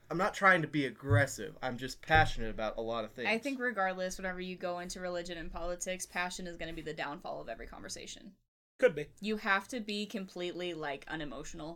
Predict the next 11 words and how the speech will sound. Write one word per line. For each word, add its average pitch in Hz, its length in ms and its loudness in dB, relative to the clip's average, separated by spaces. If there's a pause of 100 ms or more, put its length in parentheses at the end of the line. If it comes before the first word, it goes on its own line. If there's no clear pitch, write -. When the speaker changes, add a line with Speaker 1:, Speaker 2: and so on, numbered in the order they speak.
(140)
Speaker 2:
to 202 80 2
Speaker 1:
But 202 60 0
Speaker 2:
have 156 160 0
those 170 160 -4
conversations. - 720 -8
Speaker 1:
But - 100 -14 (140)
no, 196 300 4 (180)
I, 247 120 6 (200)
I 175 80 4
don't, 208 300 2 (300)
I, 147 40 -6